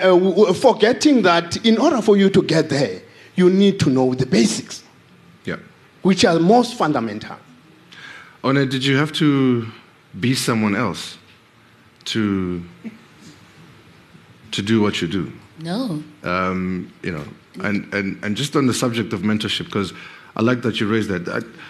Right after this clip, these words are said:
Speaker 2: so I get approached a lot by a lot of people, "Will you mentor me?" And I often honestly answer, "I don't know what that is. I,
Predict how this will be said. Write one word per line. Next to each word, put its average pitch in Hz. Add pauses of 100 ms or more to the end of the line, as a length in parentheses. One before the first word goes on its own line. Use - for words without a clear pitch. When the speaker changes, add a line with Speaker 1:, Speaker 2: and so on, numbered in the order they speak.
(120)
Speaker 2:
so -
I 156
get 170
approached 113
a 107 (100)
lot 90 (360)
by 90 (180)
a -
lot 95
of 85
people, 85 (300)
"Will 107
you 107
mentor 113
me?" 85 (680)
And 90 (320)
I 98 (760)
often 113 (920)
honestly 110
answer, 98 (120)
"I 104
don't 120
know 110
what 90
that 85
is. 69 (240)
I, 104